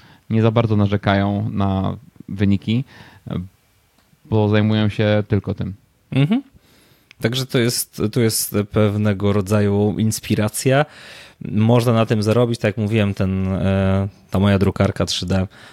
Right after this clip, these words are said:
Speaker 2: też poszła właśnie w ręce jubilera i też mówi, że idzie zarobić, e, w tym. On też chyba jest jak, też jest jednoosobowym jubilerem, designerem.
Speaker 1: Mhm. No, ma-, mam wrażenie, że ludzie, którzy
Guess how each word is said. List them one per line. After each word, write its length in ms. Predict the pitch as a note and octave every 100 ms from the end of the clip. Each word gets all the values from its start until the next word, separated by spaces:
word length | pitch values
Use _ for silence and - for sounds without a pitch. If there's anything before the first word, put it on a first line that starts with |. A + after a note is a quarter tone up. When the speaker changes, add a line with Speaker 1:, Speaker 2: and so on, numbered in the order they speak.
| -
Speaker 2:
też 240 | F2+ F2
poszła 420 | - D#2+ - - -
właśnie 380 | - - F#2 -
w 140 | F#2
ręce 300 | F#2+ G2 F#2+
jubilera 460 | F#2 F2 F2+ G2 G2
i 140 | -
też 240 | - G2 -
mówi, 200 | F2+ F#2
że 120 | F#2
idzie 280 | G2 F#2 F2+
zarobić, 560 | F#2 F2+ E2+ G2+ - - - - - -
e, 180 | - F2+
w 80 |
tym. 200 | - A2+
On 120 | G#2+ A2+
też 180 | F2+
chyba 220 | - E2+ E2+
jest 160 | -
jak, 180 | E2+ - F#2 F#2
też 240 | F#2 -
jest 420 | - - - - -
jednoosobowym 1300 | F2+ F#2 E2 F2+ - - - E2+ E2+ E2 F2 E2+ F2 _ _ _ _ -
jubilerem, 640 | G2 G2 F#2+ F#2 F#2+ F#2+ F#2 _
designerem. 840 | G2 F#2 F#2+ F#2+ F#2 F#2+ F#2 F2+ F#2 - _ _ _ _ _ _ _ _ _ _ C3
Speaker 1:
Mhm. 260 | A#2 D3+ -
No, 120 | D3+
ma-, 140 | C3+ -
mam 160 | D3
wrażenie, 440 | D#3+ D#3 D3 D3 C3
że 140 | B2
ludzie, 440 | A2+ A#2+ C3+ A#2+ A#2
którzy 500 | - A2+ G#2 A2